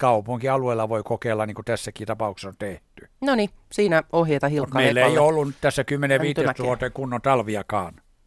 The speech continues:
Speaker 2: Niinpä. Katsotaan, mitä tulevat vuot-, vuodet
Speaker 1: Niin,
Speaker 2: kuule
Speaker 1: että
Speaker 2: tulee
Speaker 1: näin
Speaker 2: kahta
Speaker 1: vähän
Speaker 2: kauhia,
Speaker 1: pieni
Speaker 2: niin
Speaker 1: varoituksen sana on
Speaker 2: Mm.
Speaker 1: paikallaan.
Speaker 2: Otetaan vielä tämmönen näpsäkkä kysymys ruusuorapihlajasta. Pirjo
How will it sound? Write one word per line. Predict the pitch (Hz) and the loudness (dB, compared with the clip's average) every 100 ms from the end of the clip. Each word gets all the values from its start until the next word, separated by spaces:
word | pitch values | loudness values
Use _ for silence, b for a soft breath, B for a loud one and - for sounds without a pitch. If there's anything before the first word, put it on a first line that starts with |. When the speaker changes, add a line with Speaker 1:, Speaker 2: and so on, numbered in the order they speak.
| _ | _
Speaker 2:
Niinpä. | 190 127 - 143 - _ - _ - - - | -6 -4 0 -2 -2 _ -20 _ -20 -20 -6
Katsotaan, | 156 151 135 | -2 -2 -2
mitä | 131 147 | -2 -4
tulevat | 151 156 135 - | 4 6 6 2
vuot-, | 120 - 135 | -2 -2 0
vuodet | 131 131 | 2 4
Speaker 1:
Niin, | 117 | 4
Speaker 2:
kuule | 113 | 2
Speaker 1:
että | 120 | 2
Speaker 2:
tulee | 120 131 113 | 0 0 2
Speaker 1:
näin | 120 110 | 2 2
Speaker 2:
kahta | 120 | 4
Speaker 1:
vähän | 135 | 6
Speaker 2:
kauhia, | 147 147 | 6 4
Speaker 1:
pieni | 123 | 0
Speaker 2:
niin | 117 | 2
Speaker 1:
varoituksen | 131 139 123 117 120 | 2 0 -2 -6 -8
sana | 113 127 117 | -4 0 0
on | 110 | 0
Speaker 2:
Mm. | |
Speaker 1:
paikallaan. | 120 113 101 87 85 B B B B B B | -2 -2 -6 -12 -16 B B B B B B
Speaker 2:
Otetaan | 175 180 147 | -4 0 2
vielä | 151 156 139 - - - | 4 4 2 -2 -14 -2
tämmönen | - 147 147 | 0 2 4
näpsäkkä | 190 - 147 - 139 | 2 2 -2 0 0
kysymys | 160 151 139 135 - - | 0 2 2 0 -2 0
ruusuorapihlajasta. | 294 277 180 180 160 - 180 143 131 120 - 123 b b b b b b - | 2 4 6 6 6 2 2 4 4 2 2 0 b b b b b b -2
Pirjo | 320 262 165 | 2 6 4